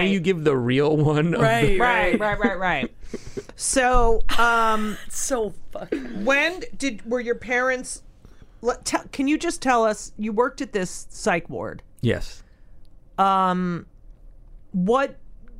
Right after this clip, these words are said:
Speaker 3: c-, we gotta get some fucking psych ward stories here.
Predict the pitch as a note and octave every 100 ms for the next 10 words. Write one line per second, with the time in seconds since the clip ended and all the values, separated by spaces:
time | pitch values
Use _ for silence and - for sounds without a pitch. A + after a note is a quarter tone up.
0 | - A#3+ - - A3 A#3 A3 G3+ E3+ D3+
1 | D3+ - C#3 C#3 C3+ - C3+ - A2 -
2 | - F#2+ - - - - - -